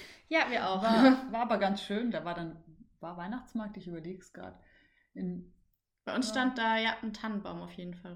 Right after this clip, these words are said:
Speaker 1: rum.
Speaker 2: Ja, war auf jeden Fall auch ganz idyllisch. Dann muss man sich natürlich auch um das Material kümmern. Das heißt, das Klassenzimmer durchgehen und sich vielleicht überlegen, welche Karteien habe ich zu den unterschiedlichen Themen. Will ich da vielleicht auch was erneuern,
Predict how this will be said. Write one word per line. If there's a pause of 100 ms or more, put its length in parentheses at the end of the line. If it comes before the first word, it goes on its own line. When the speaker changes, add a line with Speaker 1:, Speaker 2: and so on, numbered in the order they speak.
Speaker 1:
rum.
Speaker 2:
Ja,
war
auf
jeden
Fall
auch
ganz
idyllisch. (600)
Dann
muss
man
sich
natürlich
auch
um
das
Material
kümmern. (360)
Das
heißt,
das
Klassenzimmer
durchgehen
und
sich
vielleicht
überlegen,
welche
Karteien
habe
ich
zu
den
unterschiedlichen
Themen.
Will
ich
da
vielleicht
auch
was
erneuern,